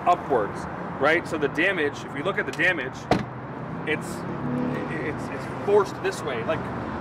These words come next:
almost like it was rolled over, but then it wasn't rolled over, you know? We have a, a pretty severe fender,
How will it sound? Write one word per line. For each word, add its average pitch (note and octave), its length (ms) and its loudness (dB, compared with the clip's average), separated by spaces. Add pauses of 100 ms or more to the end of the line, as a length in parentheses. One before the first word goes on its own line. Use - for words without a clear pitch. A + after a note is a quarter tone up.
(100)
almost A3+ 360 6
like A3+ 160 0
it G#3+ 80 -2
was F#3 180 2
rolled F#3 340 6
over, G#3+ 280 6
but E3 220 2
then F3+ 160 2
it D#3+ 160 -4
wasn't F3+ 320 4
rolled C#3+ 220 4
over, A#2 340 2
you C3 60 0
know? D3+ 340 2
We D#3+ 80 4
have G3 280 6
a, D#3+ 100 6
a D3 240 2
pretty G3+ 200 4
severe F3+ 520 0 (440)
fender, F3+ 420 8